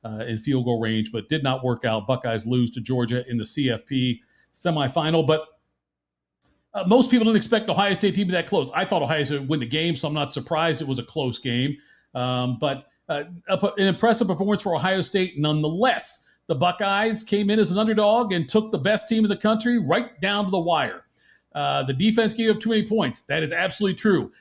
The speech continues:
And Jim Knowles is, under, is catching a lot of heat because of the fact that the last two games for Ohio State, losing to Michigan and, uh, also to Georgia.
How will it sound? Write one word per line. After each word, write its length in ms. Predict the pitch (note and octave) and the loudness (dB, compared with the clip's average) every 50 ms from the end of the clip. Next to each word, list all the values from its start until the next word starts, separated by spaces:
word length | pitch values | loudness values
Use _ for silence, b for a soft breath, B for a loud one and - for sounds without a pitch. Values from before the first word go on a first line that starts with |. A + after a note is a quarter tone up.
| b b b - | b b b -8
And 280 | F3+ F3+ F3 E3+ D3 | -6 -4 -4 -2 -2
Jim 220 | C3 E3+ B3 A#3+ G#3 | 0 0 2 2 4
Knowles 300 | G3+ G#3+ G#3+ G#3+ F#3+ C#3+ | 4 4 4 2 2 2
is, 60 | D3 | 0
under, 180 | G3+ G3+ F#3 - | 0 0 0 -2
is 160 | D#3+ E3 D#3+ | -4 -4 -2
catching 320 | - - A3 G#3+ A3 G#3 | 0 0 0 0 0 -2
a 40 | G3+ | -2
lot 160 | F#3+ F3+ E3+ | -2 -2 -2
of 100 | D#3+ C#3 | -2 -2
heat 260 | - A3+ A3+ A3 A3 | 0 2 2 2 0
because 340 | A3 E3 - G#3+ G#3+ F3+ D3 | -4 -4 0 0 0 0 0
of 100 | E3 B2+ | -2 -4
the 60 | - | -2
fact 200 | D3+ D3 E3 E3 | -2 -2 -2 -4
that 100 | - E3 | -6 -6
the 60 | B2+ C3+ | -6 -2
last 280 | C#3+ D3 C#3+ C3+ - | -2 -2 -2 -2 -4
two 100 | - D3 | -6 -6
games 260 | C3 C#3 D3+ D#3+ D#3 | -4 -2 -2 -2 -2
for 140 | - D#3+ C3 | -2 -4 -2
Ohio 220 | A#2 C#3 C#3 B2 A#2+ | -2 -2 -2 -2 -4
State, 340 | - - C3 C#3 F3 - b b b b b b | -4 -4 -4 -4 -4 -6 b b b b b b
losing 280 | D3+ D3+ C#3+ C#3 D3 B2 | 2 2 2 2 2 2
to 80 | B2+ | 2
Michigan 500 | C3 D3+ D3+ C#3+ - D#3+ D3+ D#3 D#3+ E3 - _ _ _ _ _ _ _ - | 2 2 0 0 -2 -2 -2 -2 -2 -4 -6 _ _ _ _ _ _ _ -10
and, 300 | D3+ C#3 C3+ C3 C3 A#2+ | -6 -4 -2 -2 0 0
uh, 200 | C3+ C3 B2+ B2+ C3 | 0 0 0 0 0
also 300 | D3 D#3+ D#3 - - D#3+ | 0 0 0 0 -2 -4
to 120 | C#3+ C#3 A#2+ | -2 -4 -4
Georgia. 560 | G#2+ D#3+ G3+ A3 G#3 D#3 C#3+ D#3 E3 E3+ | 0 2 4 4 4 4 2 0 0 0